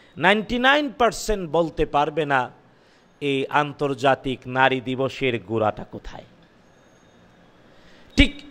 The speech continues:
এটা উদাহরণ দিচ্ছি, এই ধরনের অনেক আমাদের জীবনে, প্রাত্যহিকতায়, বাস্তবতায়, সব জায়গায় গিয়ে দেখবেন অনেক জিনিস হয়তো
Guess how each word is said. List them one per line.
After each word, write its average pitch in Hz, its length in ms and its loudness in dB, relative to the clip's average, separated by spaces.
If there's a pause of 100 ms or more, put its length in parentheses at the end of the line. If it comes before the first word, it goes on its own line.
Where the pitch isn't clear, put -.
এটা 165 180 4
উদাহরণ 175 540 6
দিচ্ছি, 113 360 -6
এই 170 180 4
ধরনের 247 380 6
অনেক 370 580 4 (520)
আমাদের 175 420 2
জীবনে, 165 520 4
প্রাত্যহিকতায়, 151 960 4
বাস্তবতায়, 135 760 0
সব 202 320 -2
জায়গায় 151 420 6
গিয়ে 127 220 0
দেখবেন 120 420 0 (640)
অনেক 320 680 6
জিনিস 220 360 0
হয়তো 190 300 2